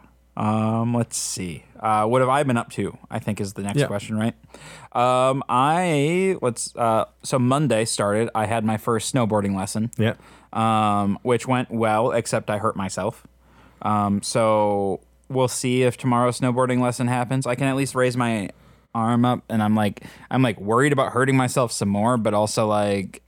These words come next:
Speaker 1: I've already paid for the lessons and they're non-refundable.
Speaker 2: Yeah, so, like,
Speaker 1: So
Speaker 2: you, so you, you fell, uh, but, like, you didn't,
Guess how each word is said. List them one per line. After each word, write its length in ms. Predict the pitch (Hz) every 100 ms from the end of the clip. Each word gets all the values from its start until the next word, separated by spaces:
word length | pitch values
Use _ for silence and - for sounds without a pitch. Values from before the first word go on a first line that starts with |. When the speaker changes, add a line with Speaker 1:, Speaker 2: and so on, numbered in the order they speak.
| -
Speaker 1:
I've 120 | 110
already 160 | 120 104
paid 260 | 107 107
for 80 | 127
the 60 | 113
lessons 400 | 117 113 120 107
and 100 | 101
they're 120 | 98
non-refundable. 800 | 101 104 101 - 104 127 160 135
Speaker 2:
Yeah, 300 | 135 175 147
so, 200 | 131 143
like, 180 | 127 131
Speaker 1:
So 300 | 127 117 110
Speaker 2:
you, 60 | 110
so 140 | 151
you, 540 | 151 180 240 226 156 -
you 200 | 165 165
fell, 540 | - 196 180 135 123
uh, 120 | 110 - - - -
but, 260 | 120 131 120
like, 260 | 123 120
you 80 | 127
didn't, 340 | 135 139 135